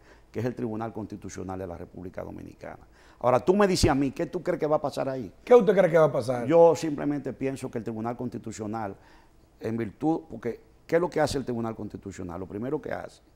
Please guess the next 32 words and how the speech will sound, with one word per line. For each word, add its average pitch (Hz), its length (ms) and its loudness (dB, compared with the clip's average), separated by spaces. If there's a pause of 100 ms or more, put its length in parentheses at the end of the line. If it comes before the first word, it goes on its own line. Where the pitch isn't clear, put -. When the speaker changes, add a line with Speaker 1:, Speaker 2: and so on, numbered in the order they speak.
(680)
Speaker 1:
es, 104 240 -2 (300)
mira 147 240 0
la 123 80 2
Constitución 101 520 -8
de 87 60 -8
la 90 100 -10
República. 110 560 -14 (1400)
Ellos 180 300 6
comienzan 147 340 2
por 101 180 -4
ahí, 110 180 -2
a 120 100 4
ver 175 240 6
si 165 120 -2
lo 139 120 2
que - 100 -4
está 185 200 4
ahí 180 160 6
plasmado 107 600 -4 (380)
o 123 80 4
lo 139 140 6
que 131 80 -2
se 123 120 0
alega 117 460 0 (300)
está 135 240 0
plasmado 123 420 -2
en 117 60 -4
la 110 80 -8
Constitución 101 640 -10
de 98 60 -8
la 90 100 -6
República. 120 640 -10